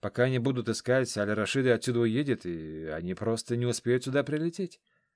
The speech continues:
Они будут точно знать, где мы находимся». «С точностью до одного метра», —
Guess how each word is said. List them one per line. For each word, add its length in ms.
Они 260
будут 360
точно 340
знать, 300
где 180
мы 120
находимся». 600
«С 80
точностью 440
до 100
одного 260
метра», — 380